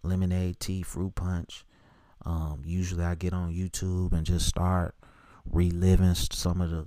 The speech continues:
the glory days when San Francisco was rolling. Um, it would, it really sucked losing in two thousand thirteen to the Baltimore Ravens.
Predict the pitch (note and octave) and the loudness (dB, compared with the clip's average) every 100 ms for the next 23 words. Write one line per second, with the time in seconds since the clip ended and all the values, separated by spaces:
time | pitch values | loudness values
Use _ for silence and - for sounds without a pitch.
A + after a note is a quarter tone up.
0 | - D#2 E2+ F2+ F#2 F2 F2+ F2+ F2 F2+ | -10 -10 -4 -2 -2 -2 -2 -2 -2 -6
1 | - - _ _ _ - D#2+ F#2+ F2+ F#2 | -10 -20 _ _ _ -10 -6 -2 -2 -4
2 | - E2+ - E2+ D#2 F2 F#2 F2+ F#2 F2 | -6 -6 -6 -8 -6 -6 -4 -2 -4 -6
3 | - _ _ _ _ _ - - D2+ D#2+ | -12 _ _ _ _ _ -20 -14 -10 -8
4 | D#2 C#2 F#2+ - _ - - E2 E2 - | -10 -12 -16 -20 _ -16 -10 -6 -6 -10
5 | - _ _ _ _ _ - D2+ F2+ F#2 | -20 _ _ _ _ _ -10 -2 0 0
6 | F2 - F#2 F#2+ D2+ F2+ F#2 F2 E2+ - | -2 -2 -2 -4 -6 -6 -4 -2 -4 -4
7 | F2+ F2+ F#2 F2 E2+ F2 F2+ D#2+ F#2 F2+ | -6 -4 -4 -4 -8 -8 -10 -8 -8 -8
8 | E2+ E2 D#2+ F2 - E2+ E2+ E2 F2 F2+ | -8 -8 -6 -6 -4 -4 -4 -2 0 0
9 | F#2 F2+ - | 0 -4 -6